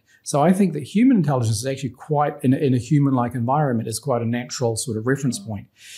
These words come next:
So you could imagine, uh, sort of setting your uni-, your reference machine, um, to be such that it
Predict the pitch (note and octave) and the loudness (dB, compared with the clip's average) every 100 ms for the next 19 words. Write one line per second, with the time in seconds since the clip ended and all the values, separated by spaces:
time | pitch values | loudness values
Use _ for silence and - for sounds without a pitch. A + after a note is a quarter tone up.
0 | - - D3 D3+ F3+ F3 D#3+ F3 F3 D3+ | -6 0 2 4 2 2 2 0 0 0
1 | D3+ C#3 C#3 - _ _ - D3 D#3 D3+ | 2 0 -2 -8 _ _ -12 -8 -6 -4
2 | D#3+ C3+ D#3+ C3 - D3+ C#3+ D3 C3 B2+ | -2 0 2 2 2 0 2 2 2 2
3 | B2 C3 D3 D3+ C#3 C3 C3 F#3 E3+ D3 | 2 2 2 0 0 0 2 2 0 -4
4 | B2 A2 B2+ A2+ G#2+ A2 _ _ _ - | -4 -4 -4 -4 -6 -10 _ _ _ -14
5 | - B2+ A#2+ A#2+ - _ - C#3 A#2 C#3+ | -2 0 2 0 -6 _ -4 -2 0 2
6 | C3+ C3 D3+ C#3+ - - B2+ B2 _ _ | 2 2 0 -2 -4 -4 -4 -4 _ _
7 | _ _ - C3+ - | _ _ -2 -2 -2